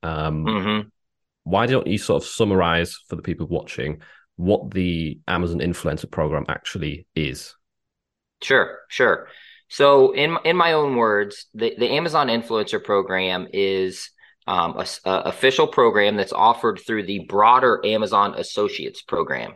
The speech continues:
Speaker 2: okay, um, which has been around for many years, where you can use affiliate links to your social media and websites. The Influencer Program is kind of a secondary application process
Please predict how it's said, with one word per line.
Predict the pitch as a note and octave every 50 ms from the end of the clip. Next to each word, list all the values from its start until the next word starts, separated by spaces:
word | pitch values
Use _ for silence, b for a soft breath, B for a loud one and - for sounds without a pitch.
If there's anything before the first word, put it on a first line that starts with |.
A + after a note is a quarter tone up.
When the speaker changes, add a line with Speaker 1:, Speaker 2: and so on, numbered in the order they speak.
| _ _
Speaker 2:
okay, | F#2 F#2+ - - F#2+ F#2 G2 A2 B B B B B B B _ _
um, | - F2+ F#2 F#2
which | F#2 -
has | G2+ F#2+
been | - - -
around | A2+ G#2+ A2+ A2
for | - A#2 G#2
many | G2+ G2+ G#2+ B2+
years, | B2+ A2+ G#2 G2 G2 G2 G2 F#2+ -
where | G2
you | G2 G2 G2
can | F#2+ - G2
use | G2+ G#2 F#2 -
affiliate | F#2+ - - A#2 A2 G#2+ G#2+ G2+ -
links | F#2 G#2 G#2 G2 - - -
to | - - A2 G2+ G2 G2 F#2 -
your | G2+ A2+
social | - - - A2+ G#2+ - - A2+
media | A2 A2 A2 G#2 G#2+ G#2+ G2+ G2
and | F#2+ F#2+
websites. | F#2 F#2+ F2+ - - D2+ C#2+ C2 - - - - b b b b b b b b _ _
The | A2+ -
Influencer | - D#3+ G#3+ G#3 - C#3+ A#2+ G#2+ G#2 - G#2+ G2+
Program | - - G#2 G2+ F#2 G2 F#2+ F#2+ F#2 G2 G#2+ G#2
is | - G2+ G2+ G2+ F#2+ F#2+ - -
kind | - - A2 A2
of | F#2+
a | F#2+
secondary | - - - B2+ A#2 B2 C3+ C3 C3 C3 C3 B2
application | E2+ F#2+ B2 - C3+ C3 - A#2 F#2+ F#2+ - - G#2 F#2+
process | - F#2 F2+ F#2 F2+ - - F#2+ F#2+ G2 - -